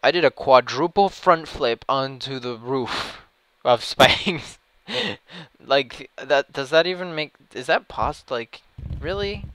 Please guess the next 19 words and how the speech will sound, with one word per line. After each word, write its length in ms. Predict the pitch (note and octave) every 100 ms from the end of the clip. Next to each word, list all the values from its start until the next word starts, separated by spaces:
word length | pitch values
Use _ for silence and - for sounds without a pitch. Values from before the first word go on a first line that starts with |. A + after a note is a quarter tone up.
| _ _ _ -
Is 160 | C3+
it, 200 | C3 -
like, 160 | - D#3
this 100 | G3
is 40 |
supposed 240 | - - A3
to 60 |
be 100 | C#3+
a 40 | A2+
physics 560 | - - C#3+ A#2 -
game. 180 | - G2+
I 80 | G#2+
don't 160 | G3 G3+
think 140 | F#3+
that's 180 | D3+ -
possible 440 | - C3+ - -
in 120 | -
physics. 560 | C2 C3 - - - - _ _ _ _ -
Okay. 340 | A#2 G#2+